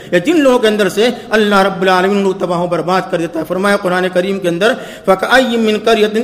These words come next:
أَهْلَكْنَاهَا وَهِيَ ظَالِمَةٌ۔ کتنی بستیوں کو ہم نے ہلاک و برباد کر دیا، اس لیے کیوں؟ وَهِيَ ظَالِمَةٌ۔ وہ بستیاں کیا ہے؟ ظالم تھی۔ کیا مطلب؟ اس کے اندر جو رہنے والے تھے، جو اس کے مکین تھے، جو لوگ تھے،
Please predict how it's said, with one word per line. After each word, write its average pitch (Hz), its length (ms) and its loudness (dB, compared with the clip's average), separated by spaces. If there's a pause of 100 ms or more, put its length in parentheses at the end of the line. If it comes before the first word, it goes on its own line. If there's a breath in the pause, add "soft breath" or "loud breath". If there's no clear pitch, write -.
أَهْلَكْنَاهَا 202 640 2
وَهِيَ 196 300 4
ظَالِمَةٌ۔ 180 720 0
کتنی 269 320 2
بستیوں 247 380 0
کو 247 100 2
ہم 240 80 -2
نے 240 60 -2
ہلاک 220 280 0
و 220 40 0
برباد 208 400 0
کر 208 80 -2
دیا، 190 140 0
اس 185 100 -2
لیے 190 100 -6
کیوں؟ 226 580 -2
وَهِيَ 247 380 6
ظَالِمَةٌ۔ 254 440 6 (220 loud breath)
وہ 185 80 0
بستیاں 240 520 2
کیا 247 160 4
ہے؟ 269 120 6
ظالم 240 320 4
تھی۔ 262 80 -4
کیا 269 160 0
مطلب؟ 285 300 4 (200)
اس 226 240 -2
کے 226 80 2
اندر 220 220 2
جو 196 160 2
رہنے 202 280 2
والے 226 240 4
تھے، 196 100 -4
جو 202 140 2
اس 202 160 0
کے 202 80 -2
مکین 254 460 0
تھے، 226 140 2
جو 202 200 0
لوگ 254 360 4
تھے، 269 160 2